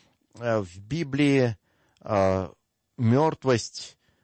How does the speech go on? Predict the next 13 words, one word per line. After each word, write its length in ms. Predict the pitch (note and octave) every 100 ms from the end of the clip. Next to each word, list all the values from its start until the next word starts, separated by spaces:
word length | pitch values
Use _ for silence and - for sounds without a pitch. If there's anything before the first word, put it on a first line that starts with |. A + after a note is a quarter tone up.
| _ _
а, 340 | G#2 F#2+ F#2+ -
это 260 | A#2+ A2+ A2
также 300 | C3 A2+ A2
слово, 380 | - C#3 C3
которое 400 | A2+ G#2+ A#2 A2
описывает 480 | G#2 A#2+ A2 A2 -
отчуждение 680 | - - G#2+ G2 A#2 G#2 F#2+
человека 560 | - F#2 F2+ E2+ - F2+
от 120 | F2
Бога. 340 | F2+ D#2+ - _ _ _ _ _ _ _ _ - _
И 280 | G#2+ G2+ F#2
человек 440 | - A2 A#2+ C#3
может 540 | A#2 A2+ C3 B2+ A#2